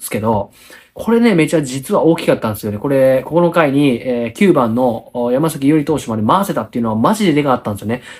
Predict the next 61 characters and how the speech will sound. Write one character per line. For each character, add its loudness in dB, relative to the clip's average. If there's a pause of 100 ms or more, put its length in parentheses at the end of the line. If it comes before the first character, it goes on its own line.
(100)
次 0
の 4
イ 4
ニ 4
ン 2
グ 2
の 4
二 2
点 4
に -2
繋 -4
が -2
っ -8
て -4
た -2
と -8
思 -4
い -4
ま -8
す -16
ね。 -16 (480)
は 4
い。 2
で、 4
七 4
回 2
裏 4
で 2
す -10
ね。 -2
こ -6
れ 4
ね、 0 (400)
ま 2
た 0
死 -4
に 4
物 2
狂 4
い 6
で 0
広 -2
島 0
が 0
点 0
を -2
取 -8
っ -12
て 0
く -2
る -2
と -8
い -2
う -4
回 -2
な -2
ん -4
で -10
す -18
け -12
ど、 4